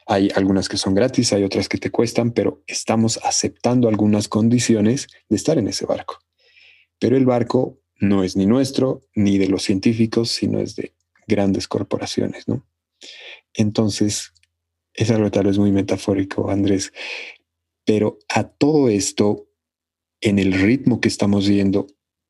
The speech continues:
con las, eh, con el, la forma de vida que tenemos, que es prácticamente tecnológica en el día a día, desde niños, jóvenes, adultos, eh,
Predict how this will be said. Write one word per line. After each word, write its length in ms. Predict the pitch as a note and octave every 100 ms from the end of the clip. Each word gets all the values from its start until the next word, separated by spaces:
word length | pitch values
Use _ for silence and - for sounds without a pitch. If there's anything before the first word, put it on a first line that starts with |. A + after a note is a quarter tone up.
| _ _ _ _
con 240 | G#2+ G2
las, 380 | F#2+ F#2+ - - _
eh, 360 | - G2+ F#2+ F#2+
con 200 | - G2
el, 180 | G2 G2
la 80 | F#2+
forma 380 | - B2 C3+ B2
de 120 | G2+
vida 280 | A#2 C#3+ A#2
que 100 | -
tenemos, 540 | G#2 F#2+ G2 F#2+ -
que 100 | G2+
es 200 | F#2+ - _
prácticamente 880 | A2 G2 G#2 - G2+ G2+ - A2 - _ _ _ _ -
tecnológica 920 | G2+ - G2 G#2 G2+ G#2+ - G#2 G#2+ -
en 160 | G#2+ G2
el 120 | G2
día 200 | G#2+ G2+
a 40 |
día, 340 | G2+ G2+ A2 - _ - - - _
desde 280 | G2+ G2 G2
niños, 720 | G#2+ G#2+ G2+ G2+ G2+ - - -
jóvenes, 640 | - G#2 G2 F#2+ F#2 F#2+ G#2+
adultos, 840 | G2+ G2+ F#2+ G2+ G2+ G2+ - - - -
eh, 440 | G#2+ G2 F#2+ -